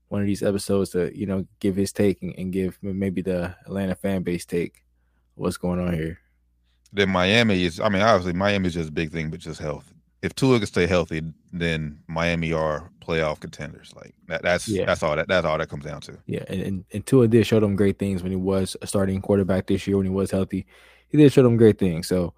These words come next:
Speaker 1: um, I kinda, I kinda get them, you know, saying, um, not, I still don't get them just taking their name totally out, out, out of the hat.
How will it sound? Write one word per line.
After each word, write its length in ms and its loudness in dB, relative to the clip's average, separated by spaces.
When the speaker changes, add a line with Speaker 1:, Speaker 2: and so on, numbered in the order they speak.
Speaker 1:
um, 360 -2
I 120 -4
kinda, 420 2
I 100 -2
kinda 300 2
get 380 2
them, 420 4
you 140 0
know, 280 2
saying, 640 0
um, 480 -2
not, 300 2
I 180 4
still 260 2
don't 140 4
get 180 2
them 160 2
just 120 -6
taking 160 2
their 80 2
name 160 0
totally 300 4
out, 180 0
out, 200 0
out 180 0
of 60 0
the 60 0
hat. 280 0